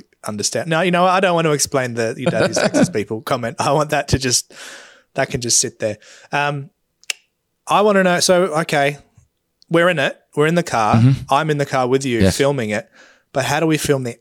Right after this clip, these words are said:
Speaker 1: outside of it?
Speaker 2: GoPros.
Speaker 1: So we just,
Speaker 2: We'll mount
Speaker 1: we just,
Speaker 2: GoPros,
Speaker 1: we
Speaker 2: three sixty cam, everything.
Speaker 1: Yeah. So we, uh, okay, cool. It'd be cool to get a drone following us the whole time.
Speaker 2: Okay, yep. So we need a drone operator.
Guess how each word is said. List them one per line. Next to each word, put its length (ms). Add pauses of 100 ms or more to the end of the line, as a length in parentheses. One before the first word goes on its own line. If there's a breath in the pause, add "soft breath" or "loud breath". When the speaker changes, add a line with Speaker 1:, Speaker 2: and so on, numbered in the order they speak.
(100)
Speaker 1:
outside 580
of 100
it? 120 (340)
Speaker 2:
GoPros. 160
Speaker 1:
So 120
we 80
just, 260
Speaker 2:
We'll 80
mount 120
Speaker 1:
we 40
just, 120
Speaker 2:
GoPros, 280
Speaker 1:
we 80
Speaker 2:
three 100
sixty 280
cam, 460 (420 soft breath)
everything. 360
Speaker 1:
Yeah. 140 (800 soft breath)
So 220
we, 120
uh, 680
okay, 260
cool. 280
It'd 100
be 120
cool 220
to 80
get 200
a 40
drone 540
following 420
us 140
the 80
whole 160
time. 220
Speaker 2:
Okay, 260
yep. 140
So 260
we 40
need 160
a 60
drone 200
operator. 600